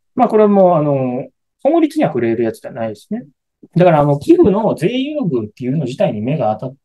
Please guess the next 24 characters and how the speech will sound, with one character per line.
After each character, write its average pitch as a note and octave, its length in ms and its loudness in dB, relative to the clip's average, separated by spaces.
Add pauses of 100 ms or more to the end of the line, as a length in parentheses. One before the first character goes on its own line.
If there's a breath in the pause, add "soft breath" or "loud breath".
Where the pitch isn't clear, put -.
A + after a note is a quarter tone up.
て D3 80 -10
る C#3+ 160 -6
ん A2+ 80 -6
で、 C3 220 -4
ま A#2 100 -2
あ - 20 -2
毎 C#3+ 200 2
日 D3 80 -4
新 D#3+ 140 0
聞 A2 100 -2
追 C3 240 -4
加 C#3 100 0
で、 C3 300 -2 (720)
え A2 800 -2
ー、 - 20 -20 (140)
ま - 120 0
あ B2+ 40 0
ピ D3 160 0
ー C#3 40 0
ブ C#3+ 100 0
イ C3+ 40 -2
稼 B2 300 -2
ぎ A2 60 -4
で - 220 -10